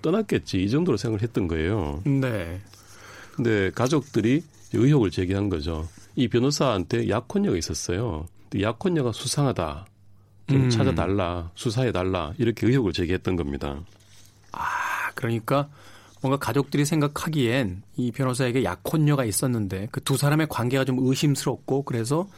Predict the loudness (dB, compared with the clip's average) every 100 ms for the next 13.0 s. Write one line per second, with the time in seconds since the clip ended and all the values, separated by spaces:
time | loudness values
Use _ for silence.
0 | -20 -20 -20 -20 -12 -4 -2 -2 -2 0
1 | 2 2 2 2 2 2 2 0 -4 -2
2 | -2 0 0 -2 0 0 2 4 4 4
3 | 2 2 2 2 2 2 0 -2 -4 0
4 | 2 4 4 2 0 -6 -8 -6 2 2
5 | 6 4 4 2 4 2 2 2 2 0
6 | 2 2 4 4 2 0 -2 0 0 0
7 | 0 -2 -6 -14 -16 -2 4 6 8 8
8 | 6 6 6 6 6 4 2 0 2 0
9 | -2 -4 2 6 8 8 6 4 2 0
10 | -4 -20 -20 -20 -20 -20 -20 -20 -20 -20
11 | -20 -20 -14 -2 2 2 4 6 8 10
12 | 10 10 6 2 2 2 0 2 0